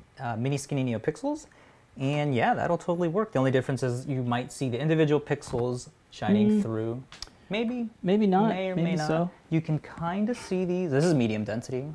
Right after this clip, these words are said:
Speaker 2: Yes.
Speaker 1: And you can kinda see where each individual pixel is on that.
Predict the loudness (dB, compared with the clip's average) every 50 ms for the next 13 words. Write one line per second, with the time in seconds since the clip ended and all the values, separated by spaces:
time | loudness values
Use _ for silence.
0 | -14 -18 -8 -2 -2 -2 -2 -2 -6 -12 -16 -20 -20 -20 -20 -20 -20 _ -12 -10
1 | -8 -8 -6 -6 -8 -6 -4 -2 0 0 0 0 -2 -4 -6 -8 -8 -6 -8 -8
2 | -8 -8 -10 -10 -10 -10 -10 -8 -6 -6 -6 -6 -6 -8 -8 -10 -12 -10 -8 -8
3 | -8 -6 -6 -6 -6 -6 -6 -6 -6 -8 -8 -8 -10 -12